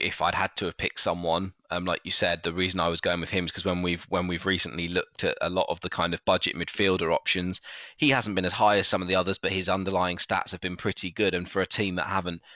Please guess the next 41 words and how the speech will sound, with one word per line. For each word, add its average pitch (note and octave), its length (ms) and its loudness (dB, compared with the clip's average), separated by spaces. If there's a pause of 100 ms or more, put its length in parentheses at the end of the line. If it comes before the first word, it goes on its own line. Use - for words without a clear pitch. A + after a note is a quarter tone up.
(180)
generally F#2 400 2
created F2+ 480 0
much E2+ 320 -2
or E2+ 80 -10
put D#2+ 200 -4
many E2+ 200 -6
good E2+ 140 -6
stats - 440 -2
down, F2+ 440 0
then, F2 340 0
then F#2 160 0
that F#2 180 0
was E2+ 120 -6
kind F2+ 260 -2
of E2 160 -6 (320)
something F#2 540 -2
in E2 100 -4
his E2+ 220 -4
favour, F2+ 600 0 (140)
um, E2+ 480 -4
that - 80 -4
he F2+ 80 -2
was F2 120 -4
kind F2 140 -4
of - 80 -8
up - 160 2
there F2+ 140 2
mixing F#2 480 -2
it D#2+ 140 -2
at C#2 100 -4
least D#2+ 300 -4
with, E2 180 -8
with E2 160 -6
some E2+ 220 2
of E2 40 2
those E2 180 2
other E2+ 180 4
budget - 340 0
midfielders. D#2 800 -2 (360)
Um, F#2 540 2 (640)
he A2+ 400 4